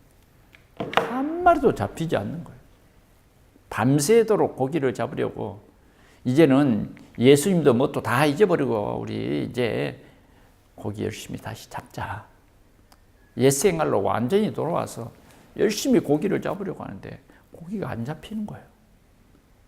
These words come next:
예. 그래, 날이 새려하는데 어떤 분이, 예, 언덕에서 제자들을 부르는 거예요. "얘들아,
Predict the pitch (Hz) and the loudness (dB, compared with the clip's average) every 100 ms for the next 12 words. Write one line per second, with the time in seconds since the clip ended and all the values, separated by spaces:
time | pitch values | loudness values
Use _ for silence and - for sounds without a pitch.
0 | _ _ _ - 101 95 104 - _ _ | _ _ _ -8 -6 -6 -12 -20 _ _
1 | - 123 107 110 120 120 123 117 107 104 | -2 0 2 2 0 0 0 0 -4 -6
2 | 104 107 90 - _ _ _ _ _ _ | -8 -10 -14 -18 _ _ _ _ _ _
3 | _ _ _ 120 - 180 160 143 107 101 | _ _ _ -8 -2 -2 -2 -2 -2 -4
4 | 101 - - _ _ _ _ _ _ - | -10 -20 -20 _ _ _ _ _ _ -10
5 | 95 92 87 95 117 131 120 113 - 90 | -8 -8 -8 -4 2 4 4 -2 -4 -12
6 | - _ _ _ _ _ - 113 110 104 | -14 _ _ _ _ _ -2 2 2 0
7 | 95 - - 98 92 76 73 - 98 101 | -2 -6 -10 -10 -10 -12 -14 -4 -2 0
8 | 107 90 - | -2 -4 -8